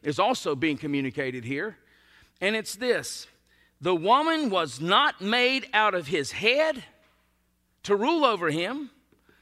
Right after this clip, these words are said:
nor out of his feet to be trampled upon by him, but out of his side to be equal with him,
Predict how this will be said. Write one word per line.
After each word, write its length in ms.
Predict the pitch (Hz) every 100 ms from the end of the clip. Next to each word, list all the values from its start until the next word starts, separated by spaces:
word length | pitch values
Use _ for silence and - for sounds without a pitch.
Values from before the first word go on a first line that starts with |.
| _
nor 260 | - 220 254
out 220 | 226 233
of 100 | 208
his 280 | 190 190 -
feet 600 | - 330 294 254 - - - _ _ _ _ _ _ _ _
to 160 | - 226
be 160 | 233
trampled 440 | - 233 240 233 208
upon 420 | - 220 277 294
by 180 | 214 147
him, 440 | 143 110 190 185 _ _ _ _ _ _ _ _ _ -
but 220 | 143 156 -
out 320 | 202 262 -
of 120 | 202
his 180 | 175 196
side 540 | - - 262 214 110 - - _ _ _ _ _ _ _ -
to 120 | 190
be 220 | 160 202 233
equal 280 | 262 - 131
with 160 | 101 98
him, 160 | 87